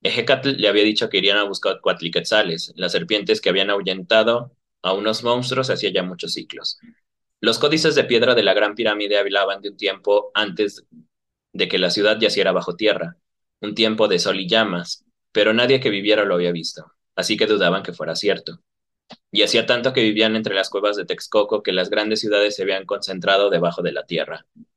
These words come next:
Y no era que no conocieran la superficie, sabían del Popocatépetl y de los montes que regían la vista.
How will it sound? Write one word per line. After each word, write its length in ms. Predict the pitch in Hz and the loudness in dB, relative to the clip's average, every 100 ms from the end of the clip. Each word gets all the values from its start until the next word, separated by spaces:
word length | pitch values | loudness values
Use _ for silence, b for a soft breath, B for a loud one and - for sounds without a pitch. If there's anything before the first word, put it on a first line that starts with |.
| _ _ | _ _
Y 120 | - 117 | -2 2
no 140 | 120 | 4
era 180 | 123 127 | 4 2
que 100 | 123 | 0
no 120 | 113 | 0
conocieran 480 | 117 104 98 98 101 | 0 0 0 -2 -2
la 80 | 87 | -4
superficie, 720 | 87 - - 117 - - - _ - | -6 -8 -4 -4 -4 -8 -16 _ -4
sabían 320 | 95 101 104 | 2 2 2
del 140 | 98 | 2
Popocatépetl 880 | 85 - 82 82 110 107 104 110 107 - | 0 -2 -2 0 2 2 0 0 -6 -4
y 100 | 95 | -2
de 100 | 90 | 2
los 200 | 87 90 | 0 0
montes 300 | 104 104 - | -2 -2 -2
que 120 | 87 | -2
regían 340 | 85 87 90 | -2 -4 -2
la 100 | 82 | -2
vista. 420 | 82 85 - 69 | -2 -4 -6 -14